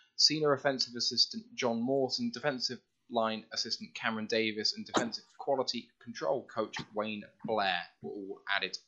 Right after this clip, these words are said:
to the official roster there. So those three guys, welcome to you, to the Pride. Hopefully you do well here and you start on this conveyor belt, and hopefully see you in a coordinator position soon.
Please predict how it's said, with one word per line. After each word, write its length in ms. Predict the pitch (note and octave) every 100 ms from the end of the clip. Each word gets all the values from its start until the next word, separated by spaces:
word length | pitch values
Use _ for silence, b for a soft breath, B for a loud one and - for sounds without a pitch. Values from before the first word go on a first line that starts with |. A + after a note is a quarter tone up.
| - -
to 220 | G#2 F#2+
the 140 | F#2+
official 340 | F#2 - - F3+
roster 380 | - - - -
there. 160 | F2+ F2
So 360 | - A2 G2+ G2 b b b b _ -
those 260 | A#2+ A#2
three 380 | - A#2+ A#2 A#2 - - -
guys, 380 | A#2 A2+ A2 - _ -
welcome 500 | C3+ C#3+ - D3 D3 - - _ - -
to 180 | -
you, 360 | C3+ B2+ C3 C3+
to 160 | - A#2+
the 80 |
Pride. 480 | A#2+ - A#2+ B2+ B2 -
Hopefully 240 | A#2+ - A#2
you 140 | A2
do 140 | - A2+
well 220 | A2+ A2
here 340 | G#2 G#2+ A2 A2+
and 240 | G2+ G2 G2+
you 140 | G#2 -
start 420 | - - A#2+ A#2 -
on 140 | G#2
this 160 | G#2+ -
conveyor 480 | - G#2 A2+ G#2 G2+
belt, 280 | G2+ G2 G2 - _ _ G2
and 100 | G2+
hopefully 340 | G2+ - G2+
see 140 | -
you 80 | G#2
in 80 | G2
a 60 | G2
coordinator 580 | - A2 G#2 G2+ G2 -
position 360 | G2 F#2+ F#2 -
soon. 580 | - - - A2 F#2+ F2